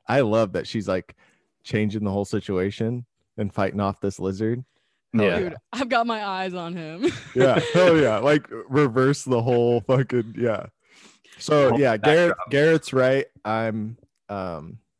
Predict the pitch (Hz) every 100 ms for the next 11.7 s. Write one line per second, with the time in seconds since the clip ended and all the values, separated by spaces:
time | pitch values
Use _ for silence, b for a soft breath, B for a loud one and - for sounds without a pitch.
0 | _ _ - _ _ _ _ - 107 104
1 | 110 120 107 - _ _ _ _ _ _
2 | _ _ _ _ 98 - 110 - 78 98
3 | 95 90 78 85 90 87 - 78 78 69
4 | 73 80 _ _ 78 71 73 - 82 -
5 | 87 80 80 _ _ _ _ _ _ _
6 | _ _ _ _ _ _ _ _ _ _
7 | _ _ - 87 78 73 - - - _
8 | _ _ _ _ _ _ _ _ - -
9 | 95 - 82 69 - _ _ _ - 78
10 | - - - - - 50 - - 80 80
11 | 69 82 76 - - -